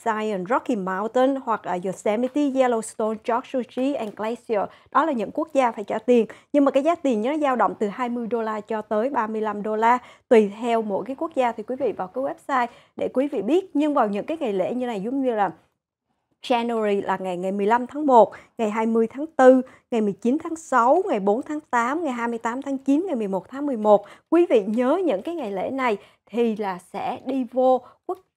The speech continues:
đi vô những cái công viên này là không phải trả tiền, thưa quý vị, để mình biết, để mình khỏi phải đặt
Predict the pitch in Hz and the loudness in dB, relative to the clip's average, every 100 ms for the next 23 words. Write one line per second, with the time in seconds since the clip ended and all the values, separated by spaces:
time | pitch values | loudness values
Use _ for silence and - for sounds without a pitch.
0 | - - 262 226 240 226 202 170 185 269 | -14 -4 -4 -2 -2 -2 -4 -6 -6 -6
1 | 339 339 277 247 247 233 220 180 170 _ | -8 -4 -2 -2 -4 -6 -6 -10 -12 _
2 | _ 185 - - 226 214 - - 208 214 | _ -18 -14 -10 -10 -10 -14 -12 -10 -10
3 | 196 247 220 190 214 208 254 254 185 - | -6 -2 -2 -4 -10 -6 -2 0 -2 -6
4 | _ 208 240 208 208 311 381 _ - 220 | _ -6 -6 -6 -4 -4 -4 _ -8 -4
5 | 214 196 190 - - 190 | -4 -4 -6 -6 -6 -8